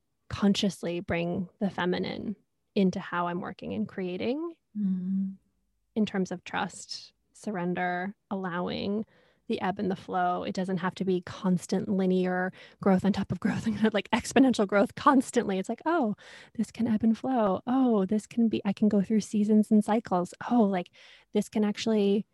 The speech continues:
Speaker 1: be easy. Oh, I don't have to expect so m-, I don't have to check every item off of my to-do list. Like, oh, I can rest." Like, and that's, uh, that's where the practice is, <laughs> is in just, like,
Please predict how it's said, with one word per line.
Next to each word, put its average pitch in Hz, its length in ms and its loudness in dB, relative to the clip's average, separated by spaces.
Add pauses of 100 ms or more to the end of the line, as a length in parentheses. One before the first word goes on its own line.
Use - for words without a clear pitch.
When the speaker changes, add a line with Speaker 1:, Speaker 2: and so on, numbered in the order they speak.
(260)
Speaker 1:
be 214 200 0
easy. 233 240 4
Oh, 214 100 4
I 190 100 0
don't 208 120 -2
have 202 160 -4
to 226 60 0
expect - 420 -6
so - 340 4
m-, 214 120 6
I 185 100 0
don't 202 160 2
have 196 140 4
to 202 240 4
check - 220 -4 (120)
every 208 240 4
item 214 220 4
off 196 160 0
of 202 140 -2
my 202 120 4
to-do 226 340 -2
list. 175 260 0
Like, 185 160 -6 (760)
oh, 233 140 -6
I 196 100 -2
can 185 180 -4
rest." 202 600 -2
Like, 214 160 -2 (100)
and 196 200 2
that's, 196 340 0
uh, 180 340 0 (1120)
that's 180 260 0
where 185 80 -6
the 190 80 -8
practice - 380 -8
is, - 300 -14
<laughs> - 640 2 (400)
is 214 140 0
in 190 120 -2
just, 196 180 -8
like, 180 200 -2